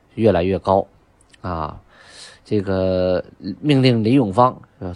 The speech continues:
退到河东、河西就不留兵了，又怕那个明军呐来追杀，就设计啊三岔河，就埋伏了一些骑兵在三岔河附近的西宁铺，就是辽宁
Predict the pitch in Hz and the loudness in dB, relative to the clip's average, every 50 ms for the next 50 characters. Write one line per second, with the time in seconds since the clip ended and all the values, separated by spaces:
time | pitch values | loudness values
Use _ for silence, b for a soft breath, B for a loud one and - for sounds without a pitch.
0 | - _ - - 151 139 113 92 92 78 76 - - 117 120 147 151 160 - _ | -14 _ -2 2 4 4 4 2 0 -2 -4 -2 0 2 2 2 2 0 -4 _
1 | _ _ _ _ _ b b b b b b b b b _ - - - 113 113 | _ _ _ _ _ b b b b b b b b b _ -20 -8 -2 -2 -2
2 | 113 - 120 113 104 113 104 92 - _ _ _ - 127 117 107 101 101 104 101 | 0 -2 -2 -2 -2 -2 -2 -2 -4 _ _ _ -2 0 0 2 2 0 -2 -4
3 | 98 - - - _ _ b b b b b b b b - - 131 113 - - | -4 -6 -8 -14 _ _ b b b b b b b b 0 2 2 2 2 2
4 | 120 110 98 90 85 85 85 87 87 90 85 90 98 101 120 123 107 127 123 117 | 2 2 2 0 -2 -2 -4 -6 -8 -8 -8 -6 -4 -4 -4 -2 -2 -2 -2 0
5 | 110 90 82 - _ _ _ - 101 90 92 101 101 98 95 92 - _ _ _ | -2 -4 -6 -8 _ _ _ -8 -4 -2 0 0 0 -2 -4 -6 -10 _ _ _
6 | - - 113 113 - 120 117 123 - - - _ _ b b b b b b b | -4 -2 0 0 2 2 0 0 -2 -6 -18 _ _ b b b b b b b
7 | b b _ - 92 - - - 135 131 110 92 85 - - 127 107 87 78 82 | b b _ -14 -12 -12 -6 -2 0 0 0 0 -2 -4 -6 -6 -4 -6 -6 -10
8 | - _ _ _ _ _ _ _ _ _ - - - 123 117 120 113 - 120 92 | -14 _ _ _ _ _ _ _ _ _ -8 -2 0 0 0 0 -2 -6 -6 -6
9 | - - - 82 - 90 90 _ _ _ - - 87 101 113 - 104 101 104 101 | -6 -8 -10 -10 -8 -10 -12 _ _ _ -8 -4 -2 -2 -2 -4 -6 -6 -6 -6
10 | 95 - 104 107 - - _ _ _ _ _ _ _ _ - - 123 113 113 135 | -6 -4 -4 -4 -6 -8 _ _ _ _ _ _ _ _ -10 -6 -4 -2 -2 -2
11 | 131 - _ _ _ - 92 87 - - - 117 113 113 110 113 113 98 95 - | -4 -6 _ _ _ -6 -6 -6 -6 -4 -4 -2 -2 -4 -4 -4 -4 -4 -2 -4
12 | 87 101 - - 110 98 - 107 - - _ _ _ _ _ _ - 90 87 82 | -6 -6 -4 -4 -6 -6 -6 -8 -10 -12 _ _ _ _ _ _ -10 -8 -8 -8
13 | - - - - 117 113 107 107 113 - - - - _ _ _ _ b b b | -10 -10 -8 -6 -4 -4 -4 -4 -4 -4 -6 -6 -6 _ _ _ _ b b b
14 | b b b b b b b _ _ - 92 - 90 82 85 87 87 92 104 110 | b b b b b b b _ _ -18 -14 -12 -12 -8 -6 -4 -4 -4 -4 -4
15 | 104 98 98 104 104 | -6 -6 -6 -8 -10